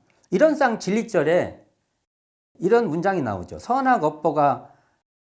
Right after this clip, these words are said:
끊어진 자리로서 공정영지의 광명을 따라 선악업보의 차별이 생겨나며." 이런 문장이 나옵니다. 이것을 한번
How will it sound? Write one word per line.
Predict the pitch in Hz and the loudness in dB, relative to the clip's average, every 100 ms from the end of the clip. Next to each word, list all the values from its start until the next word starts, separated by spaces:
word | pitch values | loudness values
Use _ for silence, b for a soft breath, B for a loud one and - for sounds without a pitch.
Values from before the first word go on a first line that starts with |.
| _ _ _ _ _ | _ _ _ _ _
끊어진 | 247 254 226 196 143 104 - _ _ | -2 -2 -2 -4 -6 -8 -14 _ _
자리로서 | - 139 170 131 123 - 233 254 - | -10 -2 0 -2 -6 -2 -2 -2 -8
공정영지의 | - 151 170 151 139 127 113 107 | -6 0 0 0 -2 -4 -6 -8
광명을 | 107 110 110 98 | -8 -8 -8 -10
따라 | - 165 233 - | -10 -8 -8 -12
선악업보의 | - 220 214 165 131 117 120 151 | -10 -6 -4 -6 -8 -8 -8 -8
차별이 | - 240 208 | -8 -6 -6
생겨나며." | 185 180 165 101 90 104 92 - _ _ _ | -6 -6 -6 -8 -10 -12 -14 -20 _ _ _
이런 | 151 214 269 131 | -10 -8 -6 -6
문장이 | 151 180 143 | -4 -4 -4
나옵니다. | 98 95 123 | -8 -10 -4
이것을 | 196 214 262 143 B B B B B B _ _ _ _ _ | -4 -2 -4 -4 B B B B B B _ _ _ _ _
한번 | - 240 208 - | -10 -6 -6 -8